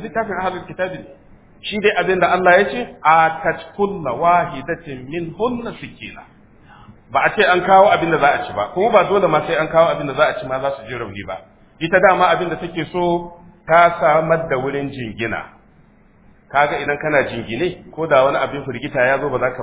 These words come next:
ba za ka faɗi ba. Saboda haka, ƙarfinka zai koma ga hannunka. Saboda force ɗin da da ka tura bayanka, akwai wurin jingina. Ya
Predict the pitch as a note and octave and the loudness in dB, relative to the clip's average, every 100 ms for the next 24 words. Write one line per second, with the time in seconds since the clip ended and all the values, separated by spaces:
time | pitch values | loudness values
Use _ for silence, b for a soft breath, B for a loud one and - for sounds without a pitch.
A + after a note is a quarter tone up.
0 | - A2 C3+ C3+ A2+ A2+ E2+ D2+ - _ | -10 -2 -2 -2 -2 -2 -4 -14 -16 _
1 | - - - b b b D3 D3 D3 C#3+ | -20 -20 -20 b b b -2 4 4 4
2 | A2 - - - - D#3+ F3 E3+ F3+ F3 | 0 0 -10 -16 -4 0 2 2 0 0
3 | D3+ C#3+ C#3+ D3 D3 C#3+ A#2+ B2+ A#2 A#2+ | -2 -2 -4 -4 -4 0 0 0 -2 -4
4 | A2+ F#2+ - - - _ - - - E3 | -6 -10 -14 -20 -20 _ -20 -20 -4 0
5 | D3+ B2 - F#3 - E3+ D3 F3 E3 - | 2 0 2 0 0 -2 2 4 4 2
6 | E3+ F3+ F3+ E3 D#3 F3 G#3 G3+ C#3 D#3 | -8 -2 2 4 6 4 2 0 -2 -2
7 | D#3 D3+ C3 A2+ A2 F2+ - _ - - | -4 -4 -6 -6 -6 -8 -14 _ -20 -8
8 | A2 | 2